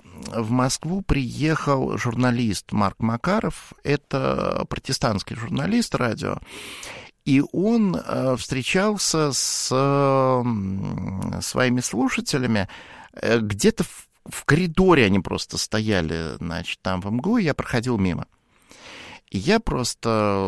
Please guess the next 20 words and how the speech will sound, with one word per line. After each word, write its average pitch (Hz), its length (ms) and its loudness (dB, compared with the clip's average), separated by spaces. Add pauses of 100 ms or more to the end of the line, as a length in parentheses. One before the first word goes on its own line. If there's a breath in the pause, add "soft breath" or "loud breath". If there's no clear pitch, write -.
(220)
м, 80 180 -6
прислушался - 760 -2
к - 80 -12
разговору, 165 600 0
и - 220 -10
я 165 540 0 (180)
с 95 140 -4
ним 120 140 2
заговорил 107 680 0
с - 140 -8
намерением 104 420 -2
его 101 220 -6
потроллить. 233 760 -2 (160)
Не 127 140 2
было 90 160 2
тогда 95 300 -4
термина, 78 640 -4
но 104 260 -2
была 101 260 4
практика. - 600 0